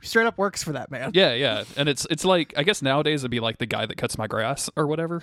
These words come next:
Speaker 2: or, like, my local handyman that I call, uh,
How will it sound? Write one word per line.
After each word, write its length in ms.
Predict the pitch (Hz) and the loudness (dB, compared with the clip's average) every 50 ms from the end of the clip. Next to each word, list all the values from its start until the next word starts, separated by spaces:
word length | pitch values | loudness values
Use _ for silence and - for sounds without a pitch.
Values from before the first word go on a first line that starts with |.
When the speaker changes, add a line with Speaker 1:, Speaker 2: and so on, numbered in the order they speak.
| - - | -4 -2
Speaker 2:
or, 100 | 202 214 | -2 -2
like, 180 | - 156 139 | -2 -2 0
my 60 | 127 120 | 0 0
local 300 | 117 117 123 - 139 113 | 0 0 -2 0 -2 -2
handyman 540 | - 117 113 113 120 131 127 127 135 135 131 | -2 -2 -2 -2 -2 -2 -2 -2 -2 -2 -2
that 100 | 135 127 | -2 -2
I 80 | 131 | -2
call, 340 | 131 - - 147 147 143 147 - - | -2 -2 -2 -2 -4 -6 -8 -6 -4
uh, 220 | 131 127 127 123 | -2 -2 -2 -2